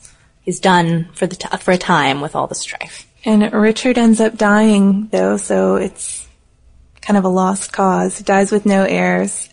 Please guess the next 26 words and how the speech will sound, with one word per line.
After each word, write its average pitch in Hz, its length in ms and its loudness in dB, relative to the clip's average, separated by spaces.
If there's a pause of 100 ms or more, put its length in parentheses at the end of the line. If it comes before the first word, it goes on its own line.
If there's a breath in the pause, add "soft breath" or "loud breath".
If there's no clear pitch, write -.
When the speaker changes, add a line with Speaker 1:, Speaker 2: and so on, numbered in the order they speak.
Speaker 2:
Um, 185 460 -4 (140)
he's 196 640 0 (400)
shot - 360 -2
by 233 100 2
an 196 160 2
arrow 196 600 2
by 185 280 0
Bertram 190 580 2
de 185 260 0 (140)
Gourdon, 185 680 -2 (440 loud breath)
who 190 300 4
had 196 240 2
a 185 220 2
family 202 520 2
grudge 185 580 -2
against 180 440 -8
him 196 160 -6
for - 160 -8
killing 185 480 -4
his 180 260 -8
brothers 185 540 -4
and 196 120 -4
father. 185 560 -6 (540 loud breath)
And 202 500 4
Richard 262 460 2
is 196 320 -2